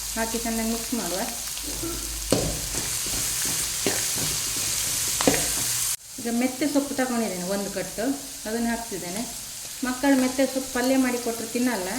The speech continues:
ಅದಕ್ಕೆ ಇದ್ರೊಟ್ಟಿಗೆ ಹಾಕಿದ್ರೆ ಅವು ಮಕ್ಕಳು ತಿಂತಾರೆ. ಅದಕ್ಕೆ ಮೆಂತ್ಯ ಸೊಪ್ಪು ಕ್ಲೀನ್ ಮಾಡಿ ಇಟ್ಕೊಂಡು ಕಟ್ ಮಾಡ್ಕೊಂಡಿದ್ದೇನೆ, ಅದನ್ನು ಹಾಕ್ತೇನೆ.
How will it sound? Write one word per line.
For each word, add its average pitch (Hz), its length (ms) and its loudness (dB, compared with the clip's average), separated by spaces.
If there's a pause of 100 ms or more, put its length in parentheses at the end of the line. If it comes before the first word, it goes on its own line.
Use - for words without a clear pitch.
(180)
ಅದಕ್ಕೆ 233 200 -4
ಇದ್ರೊಟ್ಟಿಗೆ 240 520 0
ಹಾಕಿದ್ರೆ 226 400 -2 (540)
ಅವು 214 180 -2
ಮಕ್ಕಳು 220 220 -2
ತಿಂತಾರೆ. 214 500 2 (340)
ಅದಕ್ಕೆ 220 300 -6
ಮೆಂತ್ಯ 226 280 0
ಸೊಪ್ಪು - 260 -6
ಕ್ಲೀನ್ 247 280 4
ಮಾಡಿ 226 140 2
ಇಟ್ಕೊಂಡು 226 440 -2
ಕಟ್ 220 180 -4
ಮಾಡ್ಕೊಂಡಿದ್ದೇನೆ, 170 640 -2 (540)
ಅದನ್ನು 208 200 -4
ಹಾಕ್ತೇನೆ. 208 680 -6